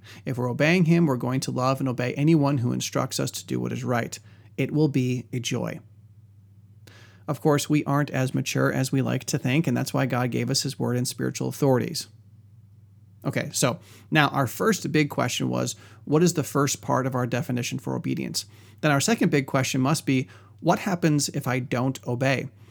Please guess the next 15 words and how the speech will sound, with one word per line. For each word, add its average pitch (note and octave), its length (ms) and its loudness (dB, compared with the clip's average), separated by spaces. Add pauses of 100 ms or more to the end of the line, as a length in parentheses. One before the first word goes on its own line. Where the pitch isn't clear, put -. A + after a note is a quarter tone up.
(460)
Well, - 100 -6
my B2+ 120 -2
friends, D#3 240 4
we C3+ 60 0
started C3+ 240 4
looking C3+ 320 0
at B2 100 -4
why B2 240 0
obedience B2+ 480 -2
is C3 120 -4
important, F3 760 2
and C3+ 280 0
we C3 120 2
were B2 200 0
reminded, C#3+ 520 2